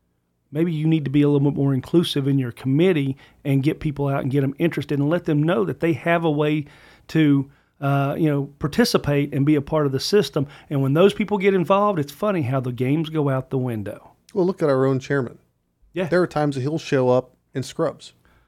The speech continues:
Speaker 1: Sure.
Speaker 2: Based on what, on his job.
Speaker 1: Sure.
Speaker 2: You know, do I hold that against him? No. Here's a
Speaker 1: No.
Speaker 2: hardworking individual
Speaker 1: Yep.
Speaker 2: who, uh, who at, in the evening,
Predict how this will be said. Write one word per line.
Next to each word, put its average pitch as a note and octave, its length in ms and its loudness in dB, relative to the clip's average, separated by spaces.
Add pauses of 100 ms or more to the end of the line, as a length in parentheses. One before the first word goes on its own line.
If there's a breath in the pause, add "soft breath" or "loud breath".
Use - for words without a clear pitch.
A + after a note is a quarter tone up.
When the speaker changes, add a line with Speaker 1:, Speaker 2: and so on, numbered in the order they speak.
(200)
Speaker 1:
Sure. G#3+ 320 4
Speaker 2:
Based C#3+ 220 -2
on C#3+ 80 0
what, C#3 120 -2
on C#3 80 -2
his D3 160 0
job. A#2 300 -2 (160)
Speaker 1:
Sure. G3 260 2 (240)
Speaker 2:
You D#3+ 80 2
know, C#3 60 6
do C3+ 180 2
I C#3 80 8
hold D3+ 160 2
that D3+ 80 6
against D3+ 320 2
him? C#3 140 2
No. F3+ 260 2
Here's F3 240 4
a A#2+ 100 4
Speaker 1:
No. D3+ 120 0
Speaker 2:
hardworking E3 800 2
individual D3 680 -2
Speaker 1:
Yep. C#3+ 200 -6 (320)
Speaker 2:
who, - 300 0
uh, D#3 80 4 (100)
who D3+ 300 2
at, D3+ 220 0
in D#3+ 140 4
the E3+ 80 4
evening, C3+ 500 -2